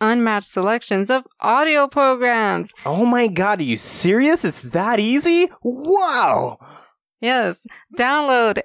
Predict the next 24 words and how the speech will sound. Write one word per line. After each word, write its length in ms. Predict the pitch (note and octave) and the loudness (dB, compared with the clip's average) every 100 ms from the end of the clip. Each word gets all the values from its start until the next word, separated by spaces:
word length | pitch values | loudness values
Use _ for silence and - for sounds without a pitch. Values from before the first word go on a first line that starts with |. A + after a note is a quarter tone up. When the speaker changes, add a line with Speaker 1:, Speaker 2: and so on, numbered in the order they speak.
| - | -2
Speaker 1:
a 180 | G3+ G3+ | 0 -2
title 540 | - G#3 A#3+ B3+ F#3+ | -4 -2 0 0 -4
free 300 | - G3+ A#3 | -4 -2 0
and 240 | F3+ F#3 | 0 -2
start 340 | - A#3 C4+ - | -2 -2 -2 -2
listening. 880 | G#3 C4 B3+ A3 G3 F#3 E3+ D#3 | -2 -2 0 -2 0 0 -2 -6
Speaker 2:
Free? 760 | - A3 G#3 E3+ A#3+ D4+ D#4 - | -6 0 2 2 2 4 2 -2
No 300 | B2 C3 A#2+ | -4 -2 0
way. 480 | A2 G2+ F2 D#2+ - | 0 0 -2 -8 -6
You're 220 | B2 B2+ | -2 0
lying, 460 | A#2 A2+ F#2 F2 F2 | 0 0 -2 -4 -4
right? 480 | F#2 G2 G2 F#2 F2+ _ | -2 -2 -2 -4 -6 _
Speaker 1:
Uh-huh. 340 | G#3 G#3 A#3+ C#4+ - | -4 -2 -2 -4 -4
Just 260 | B3 C4+ - | -4 -4 -2
go 260 | C4 C4+ | 0 0
to 200 | A3+ F3 - - | 0 -2 -4 -2
audibletrial 1080 | A#3+ C#4+ B3+ G3+ G3+ F#3 A#3 A#3+ A#3+ F#3 | 0 0 0 0 -2 -2 0 2 2 0
dot 320 | E3+ G3 A3+ - | -2 0 0 -2
com 320 | B3+ A#3 G#3 | -2 0 0
slash 400 | - F#3 E3 - | -2 -2 -2 -4
just 300 | - F#3 - | -2 -2 -2
convo 420 | G#3+ G#3 G#3+ A#3+ | -2 0 0 0
pod 260 | C4 B3+ B3 | 0 0 0
today. 640 | D4 C4 C#4 D4+ A#3 | -2 0 0 0 -2